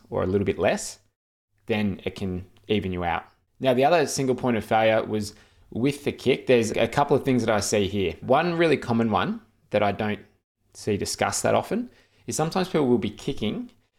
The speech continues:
and their feet will be turning outwards. So you should be pointing your toes, turning your feet slightly inwards while you keep your ankles relaxed as you kick. Now, sometimes people, I think for balance and stability,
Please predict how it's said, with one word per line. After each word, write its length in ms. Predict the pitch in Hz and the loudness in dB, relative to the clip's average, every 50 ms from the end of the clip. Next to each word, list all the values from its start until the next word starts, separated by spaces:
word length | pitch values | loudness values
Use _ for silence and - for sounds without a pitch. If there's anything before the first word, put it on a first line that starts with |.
| _ - | _ -8
and 160 | - 113 117 | -4 -2 -2
their 80 | 120 117 | -2 -2
feet 260 | 117 - - 151 - | -2 0 2 2 2
will 120 | 139 143 135 | 2 0 0
be 100 | 139 123 | -2 -2
turning 380 | - - 120 120 113 104 98 | -2 0 0 2 2 2 2
outwards. 340 | 101 107 - 78 80 - - | 2 2 0 -2 -4 -4 -4
So 140 | - - 110 | -2 0 2
you 100 | 110 117 | 2 4
should 240 | - - 165 160 165 | 4 2 0 0 0
be 160 | 151 123 104 | 0 -2 -2
pointing 300 | 104 - 131 135 143 139 | 0 -2 -2 0 0 0
your 100 | 127 117 | 0 0
toes, 460 | - 123 113 113 113 117 117 113 - | 2 2 4 4 6 4 4 2 -2
turning 220 | - 123 117 113 | -4 -4 -2 0
your 100 | 104 98 | 0 -2
feet 240 | - - 107 101 - | 0 0 -2 -2 -2
slightly 760 | - - - - 101 104 104 104 107 - - 104 101 95 95 | -4 -10 -8 -4 0 2 2 2 2 0 0 -2 -2 0 0
inwards 460 | 98 104 120 185 226 - - - - - - | 0 0 0 0 -2 -4 -8 -14 -12 -4 0
while 100 | 117 104 | 2 2
you 80 | 98 | 2
keep 220 | 92 - 104 95 - | 2 -2 -4 -4 -4
your 100 | - - | -2 -2
ankles 300 | 98 90 - 98 92 95 | -2 -2 -2 -2 -2 0
relaxed 360 | 90 90 80 76 - - - | 0 0 -2 -2 -4 -8 -10
as 80 | 101 98 | -10 -10
you 60 | 90 | -10
kick. 380 | - - - - - _ - _ _ _ _ _ _ _ _ _ _ - | -12 -12 -14 -14 -14 _ -20 _ _ _ _ _ _ _ _ _ _ -8
Now, 60 | 117 | -6
sometimes 440 | 113 - 160 165 165 190 185 170 175 | -4 -4 -4 -2 0 0 0 0 0
people, 440 | - - 147 139 139 139 135 123 - | 2 2 2 4 4 2 2 2 0
I 60 | - | -2
think 180 | - - 123 120 | -2 0 -2 -2
for 140 | - 110 98 | 0 -2 -2
balance 680 | - - 117 117 139 170 - - - - - - - - - - | 0 2 2 2 4 2 0 -2 -6 -12 -12 -12 -14 -16 -10 -6
and 100 | - 101 | -6 -6
stability, 680 | - - 95 98 104 104 107 117 143 196 226 220 - | -6 -6 -6 -2 0 2 2 2 0 -2 -4 -8 -12